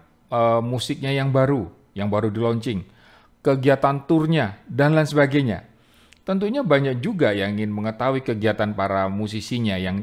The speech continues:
yang menjadi idolanya. Ingin tahu pergi kemana, ingin mengetahui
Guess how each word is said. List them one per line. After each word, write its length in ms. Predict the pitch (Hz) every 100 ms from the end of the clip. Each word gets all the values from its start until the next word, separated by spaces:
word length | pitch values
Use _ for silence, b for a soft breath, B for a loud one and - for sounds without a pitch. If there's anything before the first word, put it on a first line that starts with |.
| 104
yang 160 | 104
menjadi 560 | 104 101 101 95 101 107
idolanya. 720 | 120 123 127 131 117 82 - b b b b -
Ingin 320 | 92 101 101
tahu 400 | 104 104 95 -
pergi 320 | 107 101 101
kemana, 560 | 101 101 139 180 175 170
ingin 320 | 131 120 117
mengetahui 560 | 110 107 101 104 104